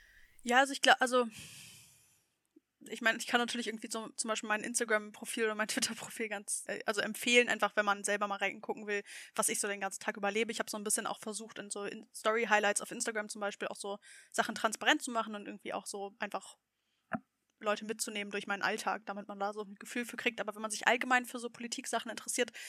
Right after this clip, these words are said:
ich bin ein riesengroßer Fan vom Fluter. Das ist das Magazin von der Bundeszentrale für politische Bildung. Die haben immer so Themen, zu denen sie dann schreiben. Das finde ich ist super interessant, wenn man sich einfach mal informieren will über bestimmte politische, ähm, ja, Dinge.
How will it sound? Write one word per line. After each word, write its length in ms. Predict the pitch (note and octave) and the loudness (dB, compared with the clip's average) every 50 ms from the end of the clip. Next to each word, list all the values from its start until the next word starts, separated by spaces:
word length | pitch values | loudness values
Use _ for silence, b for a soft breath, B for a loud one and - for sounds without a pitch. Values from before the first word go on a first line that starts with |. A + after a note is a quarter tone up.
| B B B B B | B B B B B
ich 120 | - - | -6 -4
bin 100 | - A3+ | -2 -2
ein 60 | A3 G#3+ | 0 -2
riesengroßer 560 | B3 C4 B3+ C#4+ C4+ C4 A3+ A#3 - A#3 A3 | -2 -2 -2 -2 -2 -2 -4 -2 0 0 0
Fan 240 | - - A3+ A3 A3 | 2 2 0 0 0
vom 160 | - G#3+ G#3 | -4 -6 -6
Fluter. 520 | - - - C4 C#4 C#4 - D4+ D4+ D#4 D4 | -6 -6 -4 -2 -2 0 0 0 2 2 0
Das 140 | A#3+ - | 0 -2
ist 140 | - - - | -2 -2 -2
das 160 | A3+ G#3+ - | 0 -2 -2
Magazin 540 | G#3+ G#3+ G#3+ A3 G#3+ A3 - - B3+ C4 B3+ | -2 0 0 0 2 2 2 0 0 0 -2
von 160 | A#3+ - A3+ | -4 -4 -4
der 100 | G#3+ G#3+ | -4 -4
Bundeszentrale 640 | G#3+ - A#3 A3+ A#3 - - A3+ G#3 - A3 G#3+ G#3+ | -4 -6 -6 -4 -2 -2 -2 -2 -2 0 0 0 0
für 140 | G#3 - - | -2 -10 -12
politische 400 | - - A#3+ A3+ A3 - - A3+ | -10 -8 -8 -6 -4 -4 -4 0
Bildung. 340 | G3+ B3 C4+ C4 B3+ B3 B3 B B B B B B B - | 0 2 2 2 2 0 -2 B B B B B B B -2
Die 80 | A3 | 0
haben 80 | A3 A3+ | 0 2
immer 220 | A#3 A3 A3 A3 | 2 2 2 0
so 80 | G#3+ A3 | 0 0
Themen, 520 | G#3+ - - A#3 A#3 C#4 D4 D4+ D#4 D#4 D#4 | -4 -2 0 2 2 2 2 2 0 -2 -2
zu 100 | - C#4 | -2 -2
denen 220 | A#3+ C4+ C4 C4 B3+ | 0 0 -2 -2 -2
sie 80 | C4 | -2
dann 160 | B3+ B3+ B3 | -2 2 2
schreiben. 420 | A#3 - - G#3+ A3+ B3+ B3+ C4 B3 | 2 2 4 4 4 4 2 0 -2
Das 120 | A3 G#3+ | -4 -4
finde 160 | - B3 A#3+ | -4 -4 -6
ich 40 | A3+ | -8
ist 120 | - - - | -8 -8 -8
super 200 | C4 A#3+ - A#3 | -8 -4 -4 -4
interessant, 420 | A#3 A#3 - - - A3+ A3 A3+ | -4 -4 -4 -4 -4 -4 -4 -4
wenn 80 | G#3+ G#3+ | -4 -4
man 120 | G#3+ G#3+ | -4 -4
sich 160 | G#3 G#3 - | -4 -6 -8
einfach 160 | G#3+ - - | -8 -8 -6
mal 100 | - G#3+ | -4 -4
informieren 480 | G3 G#3 - - A3 A3 A3+ A#3 A3 G#3+ | -4 -4 -6 -8 -4 -2 -2 -2 0 2
will 100 | G#3+ G#3+ | 0 0
über 200 | - G3+ A3 G#3+ | 2 2 0 0
bestimmte 340 | G#3+ G#3+ - A#3 A3 A3 G#3+ | 0 -2 -4 -6 -8 -10 -12
politische, 600 | - - - A3 G#3+ - G#3 - - G3+ G3+ G3+ B B B B B B B B B - | -14 -10 -10 -8 -6 -2 0 0 0 0 -2 -4 B B B B B B B B B -4
ähm, 440 | - G#3+ G#3 G3+ G3 F#3+ F#3+ F#3+ G3 _ _ - - | -2 -2 -2 -2 -4 -10 -16 -18 -20 _ _ 0 4
ja, 180 | G3+ F#3+ F3+ F3 _ _ _ _ _ _ _ _ _ - | 6 6 6 4 _ _ _ _ _ _ _ _ _ 0
Dinge. 340 | A#3+ B3 C4+ D4+ D#4+ E4 | 0 2 4 4 2 2